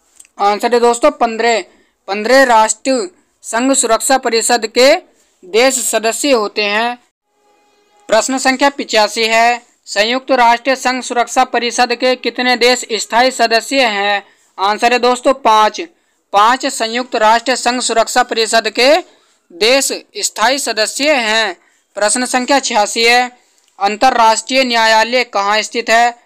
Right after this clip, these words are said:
आंसर है दोस्तों द हेग, हॉलैंड में। दोस्तों द हेग, हॉलैंड में अंतर्राष्ट्रीय न्यायालय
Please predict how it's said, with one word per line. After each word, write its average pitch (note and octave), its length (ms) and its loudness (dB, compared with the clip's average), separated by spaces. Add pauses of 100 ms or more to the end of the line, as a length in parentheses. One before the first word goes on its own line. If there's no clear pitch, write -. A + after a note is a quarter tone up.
(200)
आंसर G#3+ 360 -2
है B3 60 0
दोस्तों B3+ 480 2 (360)
द F#3+ 120 -6
हेग, A#3 680 0 (320)
हॉलैंड A#3 440 2
में। B3 300 0
दोस्तों C#4 460 0 (340)
द F3+ 100 -2
हेग, B3 640 0 (440)
हॉलैंड A#3 440 2
में A#3+ 180 0
अंतर्राष्ट्रीय A#3 720 0
न्यायालय A3+ 720 2